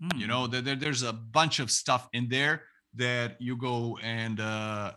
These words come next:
Speaker 2: record and start mangling those sounds in order to create, uh, something that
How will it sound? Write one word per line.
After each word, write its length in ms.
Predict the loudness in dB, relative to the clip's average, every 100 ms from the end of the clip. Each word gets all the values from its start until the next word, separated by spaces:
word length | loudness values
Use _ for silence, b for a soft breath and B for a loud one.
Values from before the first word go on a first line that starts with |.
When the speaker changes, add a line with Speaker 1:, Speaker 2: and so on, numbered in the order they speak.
| -10
Speaker 2:
record 540 | -10 -6 0 0 0 -4
and 220 | -2 -2
start 240 | -2 -2
mangling 500 | 0 0 0 -2 -4
those 240 | -4 0 0
sounds 400 | 4 4 2 0
in 100 | -2
order 240 | -2 -4
to 220 | -4 -6 -6
create, 480 | -4 -2 -2 -6 -10 B B B -2
uh, 460 | 0 2 0 -2 -4
something 540 | -2 0 0 0 -2 -2
that 220 | -4 -4